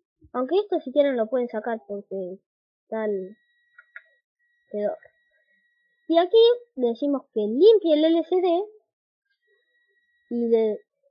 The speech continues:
limpie el L C D, una vez limpi-, limpio, le ponemos, eh, lo enviamos a la posición cero, en la fila ce-, en la posición cero, fila cero, que escriba bienvenido.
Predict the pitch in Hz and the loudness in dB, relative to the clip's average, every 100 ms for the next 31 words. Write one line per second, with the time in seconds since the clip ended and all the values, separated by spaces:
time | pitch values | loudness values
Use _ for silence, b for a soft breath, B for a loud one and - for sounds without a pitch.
0 | _ _ _ _ 226 277 403 349 330 339 | _ _ _ _ 0 4 6 4 2 0
1 | 349 339 349 - 302 330 311 311 294 302 | 0 -2 -2 -6 -4 2 4 4 2 -2
2 | 311 330 _ - 311 330 277 277 370 539 | -4 -8 _ 0 4 4 2 2 2 0
3 | _ _ _ _ _ - 233 240 254 311 | _ _ _ _ _ -10 -2 0 2 0
4 | 381 - _ _ _ _ _ _ 226 220 | -2 -4 _ _ _ _ _ _ -4 0
5 | 214 220 226 240 277 311 311 311 240 220 | 0 0 0 0 0 2 0 -2 -4 -4
6 | 220 - - 254 294 247 214 214 220 311 | -6 -8 -6 -2 2 2 2 -4 -4 0
7 | 302 311 - - 262 254 262 294 392 330 | 0 0 -8 -4 -4 -4 -6 -2 -2 0
8 | 254 202 - 294 269 285 370 554 539 _ | -2 -2 -4 -6 -2 0 2 0 -2 _
9 | _ _ _ - 247 240 - 311 370 320 | _ _ _ 0 2 2 0 0 2 2
10 | 247 220 220 214 190 | 0 -2 -2 -4 -6